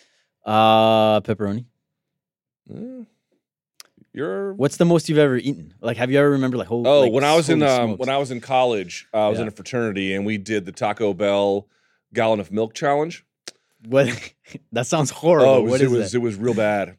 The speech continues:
Speaker 2: It, so we went to Taco Bell, and they didn't tell us we were doing this. We thought it was just the Taco Bell challenge.
Speaker 1: Oh, wait, was this, like, a hazing?
Speaker 2: Yeah, yeah, yeah.
Speaker 1: Okay.
Speaker 2: You know where hazing comes from, by the way, right? Hazing comes
Speaker 1: Uh,
Speaker 2: from the
Speaker 1: maybe.
Speaker 2: military. So what happened was all these rituals of abuse,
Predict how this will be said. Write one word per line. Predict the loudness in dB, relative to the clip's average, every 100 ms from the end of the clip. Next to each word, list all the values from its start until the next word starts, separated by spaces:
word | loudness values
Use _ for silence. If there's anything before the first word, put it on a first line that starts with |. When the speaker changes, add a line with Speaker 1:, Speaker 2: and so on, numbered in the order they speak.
| -4
Speaker 2:
It, | -4 -4
so | 0 2
we | 2
went | -2 -4
to | -4 -2
Taco | -2 0 0
Bell, | 2 2 2
and | 0 -2
they | -2
didn't | -2 -2
tell | -2 -2
us | -2
we | -6
were |
doing | -6 -6
this. | -6 -8
We | -4
thought | -2
it | -2
was | -4
just | -8 -8
the |
Taco | -8 -8 -6
Bell | -6 -6
challenge. | -4 -4 -6 -8 _ _ -4
Speaker 1:
Oh, |
wait, | -2 -2
was | -4 -10
this, | -10
like, | -10 -10
a |
hazing? | -6 -6 -4 -8 -6
Speaker 2:
Yeah, | 2 4
yeah, | 4 0 -6 _ -16
yeah. |
Speaker 1:
Okay. | -16 -18 _ _ _
Speaker 2:
You | -2 4
know |
where | 4
hazing | 6 2 2
comes | 0 -2
from, | -2 -6
by | -6
the | -8
way, | -6
right? | -2 -2 -4 _
Hazing | 2 4 4
comes | 4 2
Speaker 1:
Uh, | 2
Speaker 2:
from | -2
the |
Speaker 1:
maybe. | 0
Speaker 2:
military. | 0 0 -4 -4
So |
what | -2
happened | 0 0 -2
was | -2 -2 -4 _ _ _ _ _ _ -2
all | 4 6 6
these | 4 0
rituals | -2 -4 -2 -2 -2
of | -8
abuse, | -10 -6 -6 -8 -14